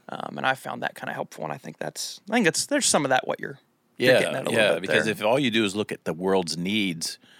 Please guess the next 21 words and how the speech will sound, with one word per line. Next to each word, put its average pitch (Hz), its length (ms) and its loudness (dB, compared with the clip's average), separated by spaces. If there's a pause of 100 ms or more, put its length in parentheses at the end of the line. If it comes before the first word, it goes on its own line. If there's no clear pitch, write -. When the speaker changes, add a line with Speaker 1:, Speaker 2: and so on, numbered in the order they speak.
(460)
Speaker 2:
I 95 120 0
don't 98 160 -2
see - 160 -6
how 85 140 0
you 87 160 -2
can 87 160 -6
make 107 240 -2
a 73 100 -6
Speaker 1:
No. - 220 2
Speaker 2:
vision 87 400 -2
out 82 140 2
of 85 60 2
that. - 720 0
Speaker 1:
<laughs> - 40 -20
Speaker 2:
But 95 380 2
you 110 220 -4
have 113 240 0
to 85 280 -2 (160)
marry 98 720 0
need 95 500 -2
with 87 520 -2